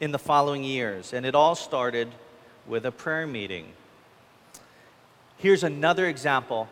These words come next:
of what God might speak to us when we gather in prayer meetings. This week, I attended Ho'olohepono's annual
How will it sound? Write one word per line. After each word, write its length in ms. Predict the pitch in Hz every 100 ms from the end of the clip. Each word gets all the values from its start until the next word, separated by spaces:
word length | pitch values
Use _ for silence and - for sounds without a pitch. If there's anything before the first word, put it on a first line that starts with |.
| -
of 140 | - 123
what 200 | 151 139
God 260 | 139 139
might 200 | 135 131
speak 420 | - - - 131 - - - _
to 120 | - 127
us 180 | 123
when 100 | 139
we 100 | 123
gather 360 | 123 123 123 127
in 100 | 120
prayer 260 | - 131 123
meetings. 460 | 117 110 110 - - - - -
This 380 | 135 180 226 -
week, 340 | 185 220 180
I 80 | 175
attended 560 | 170 165 - 185 185 175
Ho'olohepono's 1040 | - 190 208 202 190 180 175 180 180 170 -
annual 580 | 151 170 190 202 208